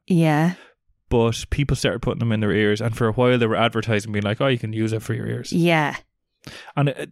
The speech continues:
Speaker 2: there was also something that our article said where it's like, it's primary use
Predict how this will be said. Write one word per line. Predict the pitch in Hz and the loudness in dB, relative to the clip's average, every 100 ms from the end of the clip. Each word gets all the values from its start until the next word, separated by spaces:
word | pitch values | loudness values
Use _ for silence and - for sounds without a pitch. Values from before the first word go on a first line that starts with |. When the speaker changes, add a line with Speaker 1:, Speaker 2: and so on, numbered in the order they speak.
| - | 0
Speaker 2:
there | 143 | 2
was | 139 | 4
also | 165 170 | 4 2
something | 143 135 127 120 117 - _ _ _ - | 0 0 -2 -2 -2 -4 _ _ _ -6
that | 131 117 | 0 2
our | 120 - | 0 0
article | 127 120 120 | 0 0 -2
said | 110 110 110 | -2 -2 0
where | 110 | 0
it's | 110 - | 0 0
like, | 110 107 - _ _ - _ - | -2 -2 -10 _ _ -20 _ -4
it's | 135 | -4
primary | - - 143 156 156 147 | -4 0 2 4 4 2
use | 135 131 120 - - - - | 2 2 0 -2 -6 -6 -10